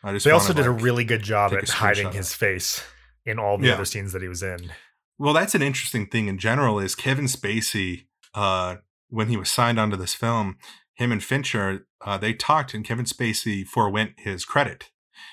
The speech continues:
Speaker 1: So no one knew he was in the film until, you know, "Detective!" at the very end,
Speaker 2: <laughs>
Speaker 1: you know?
Speaker 2: Yeah, that's
Speaker 1: So
Speaker 2: cool.
Speaker 1: I, I think that's really cool as a way of just hiding, especially in today. They did that in the mid nineties, you know?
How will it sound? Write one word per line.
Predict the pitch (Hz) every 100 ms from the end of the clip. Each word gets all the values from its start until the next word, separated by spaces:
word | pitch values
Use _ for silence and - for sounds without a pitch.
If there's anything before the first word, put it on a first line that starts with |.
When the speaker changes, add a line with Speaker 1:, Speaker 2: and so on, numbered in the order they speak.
| -
Speaker 1:
So | - 127 110
no | 117
one | 147 156
knew | 131 123
he | 117
was | 107 107
in | 110
the | 104
film | - 104 90 85 _ _ _ _ -
until, | 107 117 104 101 98 95
you |
know, | 92 90 92
"Detective!" | 135 - 160 - 277 262 302 285 262 247
at |
the | 123
very | 113 117 113
end, | 110 131 135 135 - - -
Speaker 2:
<laughs> | - - 123
Speaker 1:
you |
know? | 127 143
Speaker 2:
Yeah, | 123 117 101 - _
that's | 117
Speaker 1:
So | 135
Speaker 2:
cool. | 113 113 110 127 - _ _ _ _
Speaker 1:
I, | 113 113
I | 113 123
think | 147
that's | 131 131
really | 120
cool | 113 127 120 110 107
as | 110 104
a | 107
way | 107 104
of | 101
just | 107 -
hiding, | 117 110 110 101 92 -
especially | 123 - 160 - 120
in | 107
today. | 107 117 117 - -
They | 123
did | 147 123
that | 113
in |
the | 101
mid | 107 107
nineties, | 107 104 90 87 104
you |
know? | 104 117